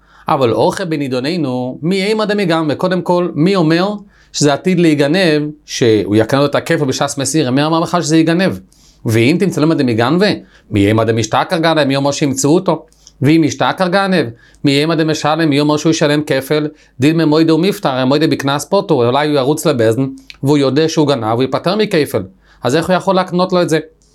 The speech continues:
אז נראה כאן שתי דרכים, שתי לשונות. לשון ראשונה, עומר רובה, "נעשה כה אמר לוי", בשעה שהוא מסר לו את הפיקדון,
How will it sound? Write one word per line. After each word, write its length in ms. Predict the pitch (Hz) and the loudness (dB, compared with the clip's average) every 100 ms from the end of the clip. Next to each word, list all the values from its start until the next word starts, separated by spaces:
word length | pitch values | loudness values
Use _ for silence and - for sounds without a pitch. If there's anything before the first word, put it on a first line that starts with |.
| - - - | -20 -12 -4
אז 140 | 160 | 0
נראה 180 | 156 185 | 2 0
כאן 180 | 185 160 | 0 0
שתי 180 | 175 | 0
דרכים, 400 | 160 147 135 127 | 0 0 -2 -4
שתי 180 | 123 165 | -2 0
לשונות. 440 | 160 160 135 123 120 | 0 0 -2 -4 -4
לשון 300 | 123 180 180 | -4 -2 0
ראשונה, 320 | 156 151 165 | 0 0 0
עומר 280 | - 175 156 | 0 -2 0
רובה, 220 | 139 151 - - - - - - | -2 -4 -6 -16 -20 -20 -20 -4
"נעשה 520 | 160 151 156 185 - 196 | 2 2 2 0 0 0
כה 200 | 196 147 | 0 0
אמר 140 | 156 175 | 0 0
לוי", 180 | 185 - - | 0 -2 -6
בשעה 340 | 139 143 139 | -4 0 0
שהוא 220 | 160 - 170 | 0 0 2
מסר 440 | 135 - 143 156 | 2 0 0 0
לו 80 | 165 | -2
את 100 | 165 | -2
הפיקדון, 600 | - 147 123 123 160 | -4 -2 -2 0 -2